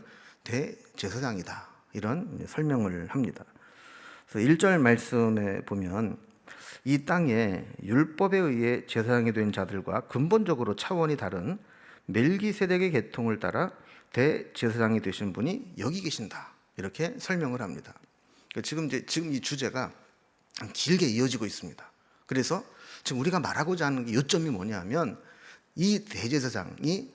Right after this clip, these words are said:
우리에게 있다는 것이다. 그러니까 멜기세덱의 서열을 따라 하나님께서 온전한 대제사장을 주시겠다고 약속하신 그것,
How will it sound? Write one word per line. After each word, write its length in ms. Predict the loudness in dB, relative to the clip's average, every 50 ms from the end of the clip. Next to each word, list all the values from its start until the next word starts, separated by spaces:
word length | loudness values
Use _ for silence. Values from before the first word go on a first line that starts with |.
| -12 -8
우리에게 340 | -4 0 0 0 2 2
있다는 360 | 0 0 0 -2 0 0 0 0
것이다. 360 | 0 -2 -4 -6 -10 -18 -20 -20 _ _ _ _ _ _ _ _ _ _ _ _ _ -8
그러니까 220 | -6 -2 2 2
멜기세덱의 580 | 4 4 2 2 2 2 2 2 0 0 -2 -2
서열을 360 | 0 0 2 2 2 2 0
따라 400 | -2 -4 -4 -4 -4 -6 -6 -10 -16 -20 -20 -20 -20 _
하나님께서 760 | -6 -2 0 0 0 0 -2 -2 -2 0 0 0 -2 -4 -4 -2
온전한 540 | 0 2 2 2 2 2 0 -2 -6 -8 -6
대제사장을 840 | -4 -2 -2 -2 -4 -6 -6 -4 -2 -2 -2 -2 -2 -4 -6 -6
주시겠다고 600 | -6 -6 -4 -4 -2 -2 -4 -4 -4 -6 -8 -8
약속하신 560 | -10 -10 -12 -12 -10 -10 -10 -8 -8 -8 -8 -2
그것, 480 | 0 4 4 4 2 2 -4 -14 -20